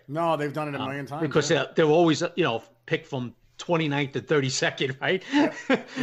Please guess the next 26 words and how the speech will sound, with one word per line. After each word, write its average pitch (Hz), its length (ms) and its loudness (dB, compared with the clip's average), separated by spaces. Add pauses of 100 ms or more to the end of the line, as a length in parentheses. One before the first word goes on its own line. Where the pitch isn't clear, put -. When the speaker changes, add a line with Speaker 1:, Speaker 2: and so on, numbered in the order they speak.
(100)
Speaker 2:
It 156 100 0
seems 156 300 2
like, 135 180 0
right? 156 240 0
So, 139 360 -2 (680)
uh, 123 420 -8
you 147 120 -2
know, 120 260 -4 (600)
their 170 160 6
big 165 220 2
issue 139 340 0
up 131 160 -4
there 117 340 -2 (100)
is 113 300 -12 (500)
you 156 80 -6
know, 101 160 -6
Gronk 131 340 0 (460)
being 123 260 0
gone. - 380 -6
Their, 117 160 -8
their 127 200 0
offense 117 340 -2
is 101 80 -14
not 101 180 -8
the 90 80 -12
same. - 280 -12